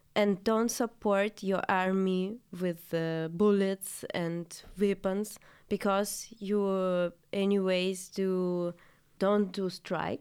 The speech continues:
Yeah, it's kind of strike about this sick leave, uh, but, uh, on, in official way. Yeah, if the person, for example, is,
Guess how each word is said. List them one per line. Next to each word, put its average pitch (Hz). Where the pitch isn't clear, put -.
Yeah, 226
it's -
kind 254
of 180
strike 233
about 269
this 247
sick -
leave, 226
uh, 180
but, 190
uh, 180
on, 202
in 233
official 214
way. 160
Yeah, -
if -
the 180
person, 196
for 175
example, 170
is, 165